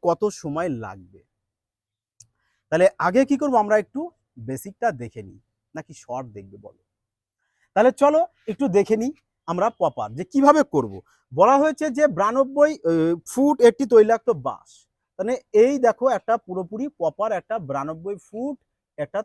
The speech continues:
তৈলাক্ত বাঁশ, টোটাল বিরানব্বই, নাইনটি টু ফুট। যেখানে বলা হয়েছে যে বানরটি প্রথম মিনিটে বারো ফুট ওঠে, তা ধরো এখান থেকে এটুকু এক মিনিটে বারো ফুট উঠেছে, ঠিক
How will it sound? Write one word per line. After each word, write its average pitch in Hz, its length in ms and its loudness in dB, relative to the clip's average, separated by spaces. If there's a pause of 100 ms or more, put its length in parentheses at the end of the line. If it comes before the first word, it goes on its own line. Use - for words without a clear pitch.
তৈলাক্ত 143 420 -6
বাঁশ, 175 440 -4 (120)
টোটাল 180 320 -8
বিরানব্বই, 131 680 -12
নাইনটি 123 320 -14
টু 208 300 -16 (840)
ফুট। 113 180 -16 (960)
যেখানে 262 520 4
বলা 240 280 6
হয়েছে 277 320 4
যে 240 360 4
বানরটি 226 560 0
প্রথম 220 500 2
মিনিটে 269 560 4
বারো 190 340 4
ফুট 240 220 -8
ওঠে, 151 340 -6 (360)
তা 202 100 -2
ধরো 202 260 0 (140)
এখান 220 340 -4
থেকে 254 240 -4 (120)
এটুকু 202 600 -8
এক 175 240 -4
মিনিটে 202 300 -6
বারো 165 340 -4
ফুট 240 240 -12
উঠেছে, 247 460 -10 (640)
ঠিক 269 140 0